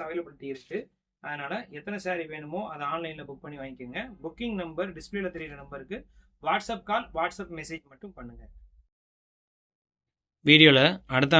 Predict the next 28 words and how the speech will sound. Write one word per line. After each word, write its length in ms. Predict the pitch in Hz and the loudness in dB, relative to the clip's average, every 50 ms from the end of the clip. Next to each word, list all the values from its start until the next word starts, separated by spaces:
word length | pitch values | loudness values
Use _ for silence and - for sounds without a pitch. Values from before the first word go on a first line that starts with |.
| 151 | 8
நம்ம 120 | 143 131 120 117 127 | 8 8 6 4 4
பார்க்கறது 320 | 131 135 135 - 135 131 127 120 | 4 4 4 2 2 2 2 2
வந்து 140 | 123 127 139 135 135 | 2 2 2 2 2
பாத்தீங்கன்னா, 440 | 120 113 - 120 113 110 110 117 143 185 202 - - 123 | 0 0 -2 -4 -4 -2 -2 -2 -2 -2 -4 -4 -4 0
அழகான 400 | 120 131 139 131 131 123 113 110 123 156 214 - - _ _ _ _ _ _ _ _ - | 2 4 4 4 4 2 0 0 -2 -2 -4 -6 -12 _ _ _ _ _ _ _ _ 4
கம்ப்யூட்டர் 460 | 143 143 160 165 180 180 175 151 - 147 | 6 6 8 10 10 10 10 8 6 4
எம்ப்ராய்டரி 400 | 131 127 127 123 120 123 123 135 127 120 | 4 4 4 4 4 4 4 4 2 2
இன்ஸ்கர்ட் 400 | 120 120 - - - 120 107 - - - - 147 143 | 2 0 -2 -4 -4 -4 -6 -6 -10 -2 4 6 6
ஏழு 160 | 151 165 170 151 139 | 8 6 6 4 2
பார்ட்டு 300 | - 143 135 131 - - 185 233 - - 135 | 2 0 0 0 0 -2 -4 -2 -4 -2 -2
மற்றும் 260 | 127 117 - 143 143 135 123 | -2 0 2 4 4 4 4
எட்டு 180 | 123 120 - 170 151 147 | 2 2 2 2 4 4
பார்ட்டு 260 | 139 127 127 151 131 120 | 2 2 2 2 2 4
ரெண்டு 200 | 120 135 139 143 135 - | 4 4 4 4 4 4
பார்ட்ல 280 | 139 135 135 - 131 123 | 2 2 2 2 2 2
அவைலபிலிட்டி 380 | 120 120 120 120 120 120 117 110 | 2 2 0 0 0 0 0 -2
இருக்கு. 220 | 117 - - 165 208 208 - - - - - - - - - 151 147 165 | 0 0 0 0 0 0 -4 -10 -20 -20 -20 -20 -20 -6 0 4 6 10
மூணு 320 | 190 214 247 262 262 247 214 180 | 12 12 12 12 12 12 10 10
இன்ஸ்கர்ட் 440 | 175 180 170 - - 202 196 190 - 151 147 135 | 8 6 6 4 6 4 4 4 4 4 6 6
நானூத்தி 360 | 139 156 175 185 160 160 147 143 | 8 8 6 6 4 4 2 4
தொண்ணூத்தொன்பது 480 | 143 139 147 143 143 143 139 135 131 131 | 4 4 4 4 4 4 4 4 4 4
ரூபா 120 | 139 156 151 - | 2 2 2 0
ஷிப்பிங் 320 | 143 135 - - 151 147 131 135 | -2 -2 0 2 2 2 2 2
ஃப்ரீ 120 | - 139 131 123 123 | 0 0 2 2 0
entire 260 | 127 131 147 139 135 127 | 2 4 4 4 4 4
தமிழ்நாடு 320 | 127 127 127 127 123 120 110 110 | 2 0 2 2 2 2 0 0
ஆஃபர்ல 300 | 120 120 120 120 120 117 120 | 0 0 0 0 0 0 0
கொடுக்குறோம். 360 | 120 117 117 120 135 185 247 | 0 0 2 4 6 6 4